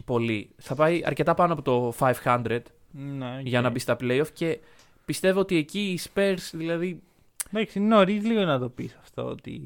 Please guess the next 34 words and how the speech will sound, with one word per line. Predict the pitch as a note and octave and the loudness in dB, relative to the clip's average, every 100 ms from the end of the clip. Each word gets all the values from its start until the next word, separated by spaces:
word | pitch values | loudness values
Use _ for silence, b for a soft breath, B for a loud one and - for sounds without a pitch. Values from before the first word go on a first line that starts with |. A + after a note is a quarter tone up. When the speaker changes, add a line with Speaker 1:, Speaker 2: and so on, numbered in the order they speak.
| B2 A#2+ A#2 - | -14 -14 -14 -10
Speaker 2:
θα | B2+ | -10
πάει | A2+ B2+ B2 A#2+ A#2 A2+ | -4 -2 -2 -4 -8 -6
τόσο | B2 A#2 A#2+ | -6 -6 -12
ψηλά. | - B2 A#2 A2+ | -8 -4 -2 -2
Speaker 1:
Η | |
πρόβλεψή | G3+ A3+ G#3+ B3 | 0 0 0 -2
μου, | F#3 | -2
το | - | -2
πώς | F#3 | -4
βλέπω | F#3+ G3 G3+ G3 | -2 -2 -2 -4
ότι | F#3+ | -6
γίνεται. | E3+ F#3 B2+ C3+ A2 | -4 -4 -4 -4 -6
Speaker 2:
Μμμ. | - | -4
Speaker 1:
Ε, | C3+ C3+ C3 C3 B2+ B2+ B2+ B2 B2 - _ - - - - _ _ _ - | -2 0 0 0 0 0 0 -2 -4 -8 _ -20 -20 -20 -20 _ _ _ -6
οι | E3 - | -4 2
Spurs | A#3 A#3+ | 2 4
οι | A#3+ | 2
οποίοι, | A3 A#3 | 2 2
εντάξει, | G#3+ A3+ - - | 2 2 0 -2
να | D#3+ | -2
πούμε | D#3+ A3+ | -2 -4
ότι | A#3 | -4
είναι | G#3+ | -4
και | F#3+ D#3+ C#3 | -2 -2 -2
σχετικά | - D3 C#3 C#3+ C#3 | -4 -6 -6 -2 -4
ξεκούραστοι, | - B2+ - C3 B2 A2 - A#2 G#2+ | -2 -8 -2 0 0 -2 -8 -10 -6
το | C3+ | -6
οποίο | B2+ D3 D#3 | -2 -2 -2
για | D3 C#3+ | -2 -4
παίκτες | D3 D3+ - D3 D#3 | -2 -4 -4 -6 -4
όπως | D3 D3+ C#3 C3 - - b b b b b | -2 -2 -2 -4 -12 -20 b b b b b
ο | - | -6
Μάρκους | C#3+ D3 C3+ | -4 -4 -2
Όλντριτζ, | D3+ D3 C3+ B2+ G#2+ G#2+ | 0 0 0 -4 -6 -12